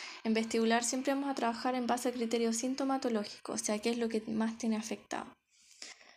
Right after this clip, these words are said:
Cuando tenemos síndromes periféricos, las pruebas de equilibrio siempre van a arrojar al lugar afectado o más afectado. Ojo, las de equilibrio, porque el nistagmo es lo contrario. Va la, si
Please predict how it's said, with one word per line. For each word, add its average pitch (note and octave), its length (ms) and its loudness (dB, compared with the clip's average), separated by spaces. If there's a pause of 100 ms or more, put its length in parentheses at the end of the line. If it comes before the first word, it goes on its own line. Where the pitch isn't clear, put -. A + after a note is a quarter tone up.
(300)
Cuando A#3+ 240 2
tenemos C#4 420 2
síndromes D#4 440 0
periféricos, D#4+ 880 0
las B3+ 220 -4
pruebas C4 240 2
de C4+ 80 2
equilibrio B3+ 500 2
siempre D#4 380 0
van E4 160 0
a D4+ 320 0
arrojar B3+ 680 0
al C4+ 120 0
lugar C4 260 0
afectado C4+ 560 0
o C4 140 0
más C4 200 2
afectado. - 540 -4 (400)
Ojo, D4+ 300 4
las G3 240 -4
de G#3 120 0 (200)
equilibrio, D#4+ 760 4 (520)
porque A3+ 280 0
el A3 100 4
nistagmo D4 920 2 (460)
es A3+ 180 2
lo A#3+ 120 2
contrario. C4+ 560 2 (200)
Va A3 120 6
la, G#3+ 440 0
si G#3+ 340 0